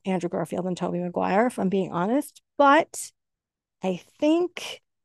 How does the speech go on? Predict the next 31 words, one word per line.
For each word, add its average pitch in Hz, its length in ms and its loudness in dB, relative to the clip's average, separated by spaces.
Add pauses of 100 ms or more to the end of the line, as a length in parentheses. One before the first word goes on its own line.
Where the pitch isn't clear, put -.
(160)
that 254 200 2
they 233 100 4
are 220 80 4
going 214 240 0
to 240 100 -10
come 220 280 -2
back 185 420 0
respectively 190 920 -4
for, 180 540 -2 (300)
you 202 100 -4
know, 180 280 -8 (140)
one 196 320 -6
or 208 240 -8 (240)
two 196 160 -4
films 190 300 -10
each. 262 240 -4 (540)
Not 220 400 -2
that 262 140 -2
I 247 100 0
know 247 300 -2
anything 196 360 -8
about 185 240 -6
this, 208 180 -6 (580)
but 190 140 2
I, - 160 0
I'm 214 180 2
just, - 380 -6
you 196 100 -2
know, 160 100 -4
speculating - 540 -10
or 226 140 -16